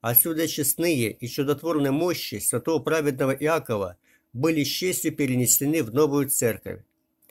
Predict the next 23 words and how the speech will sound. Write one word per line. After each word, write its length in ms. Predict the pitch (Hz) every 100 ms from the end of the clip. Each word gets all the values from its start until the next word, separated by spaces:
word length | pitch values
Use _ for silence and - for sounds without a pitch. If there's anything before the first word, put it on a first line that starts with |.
| _ _ _ _ _ _ -
Только 400 | 170 190 143 170
и 160 | 160
осталось 560 | 156 151 - 147 131 -
молиться, 640 | 117 143 165 - 92 -
чтобы 380 | - - 131 127
Бог 240 | 147 151 139
не 80 |
покарал 520 | 131 131 143 139 151 139
нас 240 | 135 127
еще 240 | 127 - 139
и 80 | 113
за 160 | 113
то, 360 | - 180 143 - _ _ -
что 240 | - 135
тревожим 720 | 127 117 117 175 160 120 98 -
умерших, 640 | 170 165 123 104 - 101 -
расчленяя 720 | 110 120 - 110 110 165 160
их 300 | 113 127 127
тела. 460 | 123 104 95 90 - _ _ _ _ _ _ _ _ _ _ _ -
Варух 580 | 113 135 135 107 - _ - - - - _ _ _ _ -
три, 340 | 143 131 113 104 - _ _
два, 320 | 131 113 147
три. 360 | 151 113 98